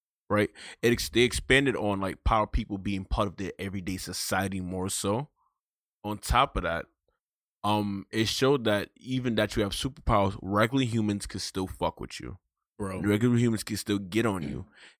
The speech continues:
Speaker 1: And then the season also showcased a very, um, well palette, uh, a well display of, like, how the world is interpreting power people, how they could be either, like, an alley-oop to the side of justice, or they're just, like,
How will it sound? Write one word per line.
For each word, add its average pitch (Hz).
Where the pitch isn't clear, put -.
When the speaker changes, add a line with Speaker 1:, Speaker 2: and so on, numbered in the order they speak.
Speaker 1:
And 110
then 110
the 107
season 127
also 101
showcased 101
a 98
very, 98
um, 87
well 98
palette, 101
uh, -
a 101
well 107
display 107
of, 98
like, 98
how 123
the 117
world 98
is 104
interpreting 95
power 95
people, 82
how 95
they 98
could 95
be 98
either, 92
like, 87
an 95
alley-oop 107
to 104
the 95
side 98
of 95
justice, 98
or 98
they're 98
just, 98
like, 90